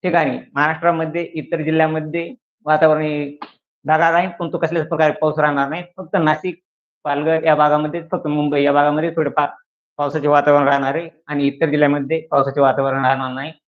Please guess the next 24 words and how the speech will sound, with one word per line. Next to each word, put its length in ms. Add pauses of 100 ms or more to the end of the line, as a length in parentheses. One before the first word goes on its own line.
(400)
तसेच 200
हा 80
पाऊस, 240
शेतकरी 260
मित्र, 260
एकतीस 260
तारखेला 280
आणि 480
परत 200
हे 140
पावसाचे 380
प्रमाण 280 (100)
कमी 180
झालेलं 240
आहे, 180 (380)
परंतु 360
परत 280 (340)
एक 220
नोव्हेंबर 360
पासून 360 (1500)
वातावरण 420
ढगाळ 260
राहणार 280
आहे 120